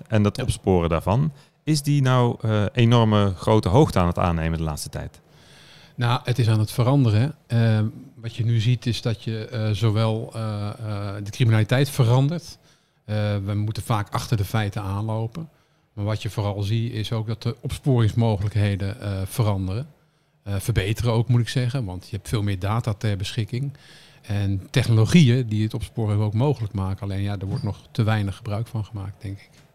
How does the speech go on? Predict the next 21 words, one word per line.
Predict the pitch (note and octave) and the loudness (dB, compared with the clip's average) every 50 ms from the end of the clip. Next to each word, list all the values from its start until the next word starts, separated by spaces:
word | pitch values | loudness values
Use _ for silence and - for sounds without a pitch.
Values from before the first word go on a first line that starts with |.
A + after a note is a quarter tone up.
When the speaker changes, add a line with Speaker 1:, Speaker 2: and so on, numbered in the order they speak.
| _ - | _ -10
Speaker 1:
Maar | - F2+ | -8 -8
die | D#2 D#2 | -6 -2
technologieën | - G#2+ F2 D#2 F#2+ F2+ F#2 F2+ - A2+ G#2 G2 F#2+ | 0 0 0 0 0 0 0 0 2 2 2 2 2
en | F2+ F2+ | 2 0
die | F2+ E2+ | -2 -2
data | E2 G2+ G2 F#2+ F2+ - F#2+ F2 | -2 -2 0 0 -2 -2 -4 -4
zijn | F#2+ F2 E2 | -4 -4 -4
misschien | E2 - - F2 F2+ | -4 -6 -4 -4 -2
ook | F2+ - | -2 -2
in | F#2 E2+ | -2 -4
handen | D#2+ F#2 G2 G2 F2 | -2 -4 -4 -4 -4
van | G2 G2 | -6 -8
de | G2 | -8
criminelen, | - - A#2+ A2+ A2+ B2 B2+ A#2 F2 D#2 D#2+ | -8 -8 -6 -6 -4 -4 -4 -4 -4 -6 -8
of | F2+ - | -8 -6
niet? | - A2 - - _ - - - - - - - - - - _ - | -6 -8 -8 -10 _ -20 -20 -20 -20 -20 -20 -20 -20 -20 -20 _ 0
Speaker 2:
Eh, | B2+ B2 A#2 A2 G#2+ G#2 - | 2 4 4 6 4 2 2
klopt, | - C3+ C3 D3+ E3 - - - | 4 4 4 2 2 -2 -4 0
maar, | A#2 G2+ G2+ G2+ G2 G2 G#2 - - | 0 2 2 2 2 0 -2 -2 -4
eh, | G#2+ G2+ G2+ G2 G2 G2+ - A2 G2+ G2+ G2 G2 | -6 -6 -4 -4 -4 -6 -6 -8 -6 -6 -6 -6
eh, | G2 | -8